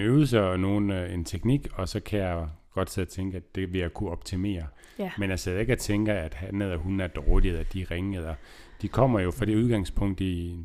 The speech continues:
Speaker 1: de nu kommer fra, og med,
Speaker 2: Mm.
Speaker 1: med, med den viden, de nu har i bagagen, at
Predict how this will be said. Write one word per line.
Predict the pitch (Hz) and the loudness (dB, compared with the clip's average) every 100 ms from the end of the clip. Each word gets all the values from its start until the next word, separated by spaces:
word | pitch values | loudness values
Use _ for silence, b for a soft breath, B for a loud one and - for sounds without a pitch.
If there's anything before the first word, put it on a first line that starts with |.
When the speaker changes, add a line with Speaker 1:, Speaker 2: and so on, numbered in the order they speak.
| - | -4
Speaker 1:
de | 95 | -2
nu | 104 | 0
kommer | - 120 95 | 2 2 2
fra, | - 101 | 0 0
og | 90 | 0
med, | 87 98 | 0 0
Speaker 2:
Mm. | 101 | 0
Speaker 1:
med, | 90 87 - B B B B B B | -2 -4 -6 B B B B B B
med | 95 98 | -2 2
den | 113 110 | 2 4
viden, | 113 123 | 4 4
de | 113 | 4
nu | 104 | 4
har | 104 101 | 4 2
i | |
bagagen, | 90 98 107 107 | 0 0 0 0
at | 98 | -2